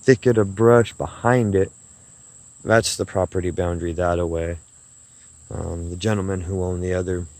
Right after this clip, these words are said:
five point two acres on the other side of that, uh, was originally part of this property. He passed, and now his sister owns it.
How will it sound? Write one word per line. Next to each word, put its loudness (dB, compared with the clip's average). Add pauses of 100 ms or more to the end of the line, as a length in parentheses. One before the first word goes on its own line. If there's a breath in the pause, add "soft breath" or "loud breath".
(240)
five 0
point -6
two -2
acres -2
on -2
the -2
other -2
side -4
of -10
that, -4 (1080)
uh, -12
was -2
originally 2
part -2
of -4
this -6
property. -6
He -6
passed, -4
and -6
now -2
his -4
sister -2
owns -8
it. -4